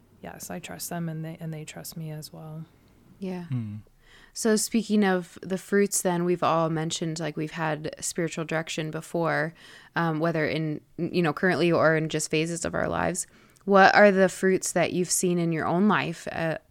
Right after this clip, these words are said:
Speaker 2: be, not being a spiritual director, but being a directee and having somebody direct you?
Speaker 1: Yes, I feel like I would not pause on the things I should pause on if I didn't have a spiritual director.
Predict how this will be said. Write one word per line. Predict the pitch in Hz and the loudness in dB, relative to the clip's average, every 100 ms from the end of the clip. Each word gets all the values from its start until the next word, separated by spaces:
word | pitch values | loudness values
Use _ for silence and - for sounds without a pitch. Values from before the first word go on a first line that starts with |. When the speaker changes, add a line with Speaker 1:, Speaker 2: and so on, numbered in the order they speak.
| 170 | -2
Speaker 2:
be, | 175 - _ _ | -2 -2 _ _
not | 175 170 156 | -2 -2 2
being | 180 185 | 2 2
a | |
spiritual | 180 160 151 151 | 0 -2 -4 -4
director, | 160 - 156 | -6 -6 -6
but | 151 - - | -6 -8 -10
being | 175 165 | -6 -6
a | 156 | -4
directee | 160 160 - 175 160 151 - | -4 -6 -4 -2 0 -2 -4
and | 160 160 | -4 -6
having | - 151 147 151 156 | -6 -6 -4 -4 -4
somebody | 151 143 147 | -6 -6 -6
direct | 139 120 73 - | -6 -4 -6 -6
you? | - 65 185 _ _ _ | -10 -6 -8 _ _ _
Speaker 1:
Yes, | - 185 165 151 - - - - | -6 -4 -2 -4 -6 -8 -10 -8
I | 185 185 190 190 190 196 196 202 190 - - _ _ _ _ _ _ _ - | -2 0 0 0 -2 -2 0 -2 -4 -14 -20 _ _ _ _ _ _ _ -18
feel | - 190 180 175 | -6 -2 0 0
like | 170 165 165 - - _ _ _ _ _ _ - | 0 -2 -4 -10 -20 _ _ _ _ _ _ -6
I | 180 180 | -2 0
would | 175 | -2
not | 175 175 185 | -2 -2 -4
pause | - 180 170 170 160 | -6 -4 -2 -2 -4
on | 165 | -6
the | 160 | -6
things | 151 165 160 160 | -8 -8 -6 -8
I | |
should | 151 - 156 147 | -8 -10 -12 -14
pause | 160 147 147 | -10 -10 -10
on | 151 147 147 151 - | -12 -12 -14 -14 -14
if | 165 | -12
I | |
didn't | 156 151 | -10 -10
have | 151 | -10
a | |
spiritual | 151 - 165 - - | -10 -12 -14 -14 -14
director. | - - - - 196 | -12 -12 -12 -12 -12